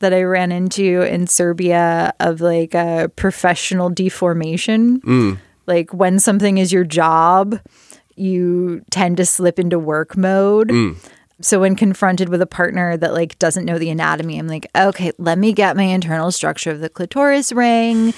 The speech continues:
Speaker 1: Here's how it's oriented. Yes, look at my vulva, and you see where the parts are. Yeah, this part's in there." And it might be someone's fantasy,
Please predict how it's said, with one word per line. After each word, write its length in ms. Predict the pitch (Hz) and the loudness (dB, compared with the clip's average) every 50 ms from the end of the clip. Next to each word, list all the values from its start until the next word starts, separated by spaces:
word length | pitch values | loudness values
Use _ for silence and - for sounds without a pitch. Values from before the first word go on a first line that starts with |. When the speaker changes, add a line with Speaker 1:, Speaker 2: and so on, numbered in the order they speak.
| - - - - - - | -6 -14 -20 -20 -20 -18
Speaker 1:
Here's 300 | - - 226 202 202 185 | -4 0 2 2 2 0
how 160 | - 190 170 170 | -2 -2 -2 -2
it's 160 | 170 - - - | -4 -4 -6 -2
oriented. 680 | - 240 247 247 247 247 240 240 233 233 220 240 262 208 | 0 2 4 4 4 4 4 4 2 2 2 0 0 0
Yes, 240 | 202 202 196 - - | 0 -2 -2 -4 -6
look 280 | - - 214 202 196 - | -6 -4 -4 -4 -2 -4
at 160 | 196 - - | -6 -4 -2
my 540 | 208 214 214 220 226 226 226 226 226 226 214 | 0 0 2 2 2 2 2 4 2 2 2
vulva, 920 | 202 214 226 214 214 214 202 190 220 214 214 208 208 208 208 208 208 208 151 | 2 2 2 2 2 2 0 0 0 2 4 4 4 4 4 2 2 2 0
and 200 | 127 175 190 196 | -2 -2 -2 -2
you 80 | 190 185 | -2 -2
see 160 | - - 208 | -4 -4 -4
where 120 | 185 190 | -4 -4
the 80 | 180 - | -4 -6
parts 500 | - - - 214 208 208 202 196 - - | -8 -6 -2 0 0 0 0 -2 -4 -4
are. 460 | 220 202 196 196 196 196 196 190 190 | -2 0 2 2 2 2 2 2 0
Yeah, 220 | 190 190 190 185 | 0 0 0 0
this 180 | 180 180 185 - | 0 -2 -4 -6
part's 340 | - - 196 180 180 - - | -6 -6 -8 -8 -6 -8 -8
in 160 | 180 175 180 | -8 -6 -4
there." 460 | 190 202 208 208 202 202 202 196 185 - - - - - - _ _ _ - | -2 -2 -2 -2 -2 -2 -2 -4 -4 -8 -14 -20 -20 -20 -20 _ _ _ -2
And 180 | 196 214 214 | 0 2 2
it 220 | 214 208 202 147 190 | 2 2 2 2 2
might 320 | 220 226 226 233 226 - | 2 2 2 0 -2 -2
be 480 | - 247 233 226 226 220 220 196 - - - | -4 -2 -2 -2 -2 -2 -2 -4 -6 -4 -4
someone's 480 | - - 240 214 208 190 190 - - | -2 0 2 2 2 0 0 -2 -6
fantasy, 1120 | - - - 202 208 240 302 320 320 285 - - - 190 180 175 180 185 202 220 254 269 | -6 -4 -4 -2 0 -2 -2 -2 -2 -4 -4 -4 -4 -6 -6 -8 -8 -8 -8 -10 -10 -12